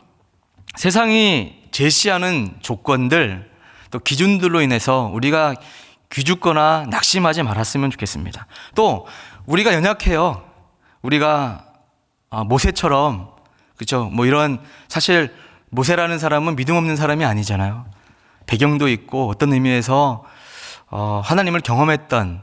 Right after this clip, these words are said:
특별한 배경을 가지고 있었던 이 모세도 이렇게 두려워하는데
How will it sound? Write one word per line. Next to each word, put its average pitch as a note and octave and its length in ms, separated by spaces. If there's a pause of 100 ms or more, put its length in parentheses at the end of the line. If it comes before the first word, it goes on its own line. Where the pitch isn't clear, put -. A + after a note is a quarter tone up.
(120)
특별한 F3+ 420
배경을 C#3 340
가지고 B2 240
있었던 A#2+ 380
이 C3+ 100
모세도 A#2+ 400
이렇게 A2+ 200
두려워하는데 A#2 920